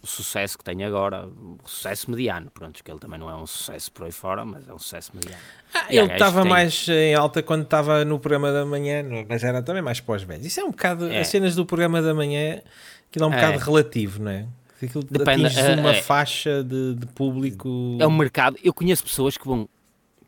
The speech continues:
Speaker 1: todos os fins de semana, ou todas as semanas, conheço uma que ia todas as semanas ao programa da R T P um da manhã, à Praça da Alegria,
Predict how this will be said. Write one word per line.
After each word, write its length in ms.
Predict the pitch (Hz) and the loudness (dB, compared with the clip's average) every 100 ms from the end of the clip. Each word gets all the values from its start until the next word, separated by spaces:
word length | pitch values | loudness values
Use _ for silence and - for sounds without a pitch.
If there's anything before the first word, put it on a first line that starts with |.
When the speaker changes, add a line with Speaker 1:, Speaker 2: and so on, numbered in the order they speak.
| _ | _
Speaker 1:
todos 240 | 185 175 | 2 2
os 60 | 131 | 0
fins 220 | - 156 | -4 -4
de 60 | - | -4
semana, 520 | - 117 101 95 87 _ _ _ _ _ - | -4 -2 -2 -4 -10 _ _ _ _ _ -8
ou 180 | 107 104 | -6 -4
todas 260 | 127 113 | -4 -4
as 120 | 120 - | -6 -6
semanas, 440 | 117 113 127 95 | -2 -2 -2 -6
conheço 380 | - 131 123 127 | -4 -2 0 -2
uma 140 | 147 | -2
que 100 | - | -4
ia 60 | 139 | -6
todas 240 | 139 131 | -4 -6
as 80 | 127 | -6
semanas 400 | - 107 98 98 | -4 -4 -4 -6
ao 80 | 110 | -8
programa 380 | - 107 101 101 | -6 -6 -4 -4
da 80 | 113 | -4
R 100 | - | -4
T 140 | 110 | -8
P 100 | 104 | -6
um 100 | 98 | -6
da 80 | 95 | -4
manhã, 240 | 90 92 | -6 -6
à 20 | 90 | -4
Praça 320 | 160 160 123 | -2 -2 0
da 80 | 117 | 2
Alegria, 440 | 107 95 92 | 0 -2 -6